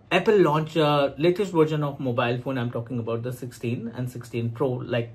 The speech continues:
something multiple model of sixteen available in the market. And they introduced, like, they are planning to add a Apple Intelligence with,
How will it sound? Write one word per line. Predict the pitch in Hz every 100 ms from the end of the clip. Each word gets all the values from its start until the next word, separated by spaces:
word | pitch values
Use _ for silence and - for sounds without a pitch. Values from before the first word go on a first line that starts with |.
| -
something | 143 127 127 135 131 127
multiple | 131 135 135 139
model | 117 117 117 123
of | 117 -
sixteen | 117 - 120 120
available | 113 120 113 117
in | 120 117
the |
market. | 117 151 - 139 156 - - - -
And | 165 190
they | 208 247
introduced, | 214 226 180 202 233 233
like, | 156 156 156
they | 160
are | 160
planning | 156 151 180 180
to | 202 -
add | 151 156 175 196
a | 208 -
Apple | 143 147 185 185
Intelligence | 175 151 143 143 160 160
with, | 160 156